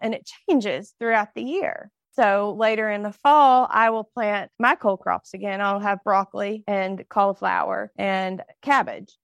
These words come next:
And so that is another time that I can eat that. Apples get ready in the fall. There's, the, you know, it changes throughout the year. So you're always getting a good variety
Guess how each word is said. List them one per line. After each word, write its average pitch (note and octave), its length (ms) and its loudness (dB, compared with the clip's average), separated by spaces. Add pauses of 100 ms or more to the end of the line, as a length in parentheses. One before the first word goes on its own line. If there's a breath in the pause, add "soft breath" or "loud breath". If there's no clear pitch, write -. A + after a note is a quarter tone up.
(240)
And G#3+ 180 -2
so G3+ 160 0
that G#3 220 4
is G3 100 -8
another G3 300 -4
time G3 400 -4
that F#3 100 -4
I F#3 80 -2
can F#3+ 160 -10
eat F#3 140 -10
that. G#3 180 0
Apples A3+ 760 0
get A#3+ 200 -4
ready A3 260 0
in G#3+ 140 -4
the A3 100 -8
fall. G3+ 460 4
There's, G3+ 480 -2
the, G#3 100 -4
you G#3 80 -4
know, G3 380 -4 (180)
it G#3 160 -8
changes D#4+ 540 0
throughout B3 360 0
the A#3+ 80 -6
year. A3+ 560 -2 (200)
So A#3+ 360 4
you're B3 240 2
always G4 380 4
getting C#4 180 -2
a C4+ 40 -2
good A#3+ 240 -2
variety B3+ 880 0